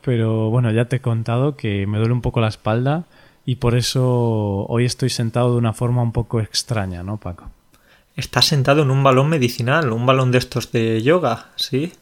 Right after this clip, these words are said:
Speaker 1: Medicinal no, porque creo que balón medicinal no es este balón que pesaba mucho con el que jugábamos en la escuela, Paco.
Speaker 2: Sí, es verdad, este balón de baloncesto que lo tirabas y no podías,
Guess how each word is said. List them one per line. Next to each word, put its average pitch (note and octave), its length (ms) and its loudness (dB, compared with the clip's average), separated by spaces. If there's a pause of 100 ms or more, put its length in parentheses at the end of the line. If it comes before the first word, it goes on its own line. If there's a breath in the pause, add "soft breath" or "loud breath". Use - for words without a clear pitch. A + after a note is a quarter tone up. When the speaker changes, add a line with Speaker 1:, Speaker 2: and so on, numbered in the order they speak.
(140)
Speaker 1:
Medicinal C#3+ 640 4
no, C#3 160 4
porque A#2 220 0
creo E3 200 2
que B2+ 680 2
balón B2 240 2
medicinal D3+ 560 0
no D3+ 160 -2
es C#3 120 0
este D3+ 240 0
balón C#3+ 360 4
que C3+ 120 0
pesaba C#3 360 2
mucho C#3 420 2
con B2 180 2
el A#2+ 60 -2
que B2 100 -2
jugábamos A#2+ 800 2 (320 soft breath)
en B2 120 0
la B2 60 4
escuela, F2+ 400 0
Paco. - 340 -10 (540 soft breath)
Speaker 2:
Sí, C3+ 260 2
es B2+ 100 4
verdad, C3 320 4
este C#3 180 2
balón C3 300 6
de A#2+ 60 2
baloncesto A#2+ 760 2
que - 80 -4
lo A#2 160 0
tirabas B2+ 500 4
y C3 60 0
no A#2+ 140 -2
podías, A#2+ 580 2